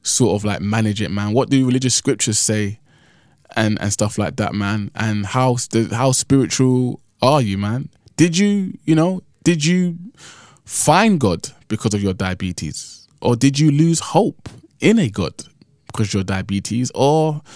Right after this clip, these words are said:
are you neither here nor there? Did it have no effect on you spiritually? You stayed with God or you just stayed without God? Or did it make you curious and consider yourself, man? Because, you know, you think yourself, you know, "Why me? Why,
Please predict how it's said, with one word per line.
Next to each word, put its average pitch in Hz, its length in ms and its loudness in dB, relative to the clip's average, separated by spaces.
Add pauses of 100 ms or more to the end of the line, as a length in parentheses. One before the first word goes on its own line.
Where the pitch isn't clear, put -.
(200)
are 139 80 6
you 139 80 4
neither 147 260 4
here 143 220 2
nor 143 140 2
there? 143 260 2
Did 117 120 0
it 107 120 0
have 123 240 -2
no 131 240 4
effect - 260 -2
on 120 100 0
you 123 120 2
spiritually? - 580 0
You 101 220 -2
stayed 120 520 0
with 113 200 -2 (100)
God 123 340 2
or 110 220 0
you 110 180 0
just 110 200 -2
stayed 110 320 -2
without 110 440 -2
God? 123 340 2 (500)
Or 143 80 4
did 170 100 4
it 170 80 4
make 175 160 2
you 175 80 4
curious 147 500 0
and 107 200 -4
consider 107 360 -2
yourself, - 460 -8
man? 107 300 -4
Because, 104 320 -4
you 127 60 4
know, 110 120 0
you 113 160 -4
think 117 140 -4
yourself, - 880 -6
you 131 80 2
know, 104 160 2
"Why 127 260 2
me? 135 220 2
Why, 139 420 0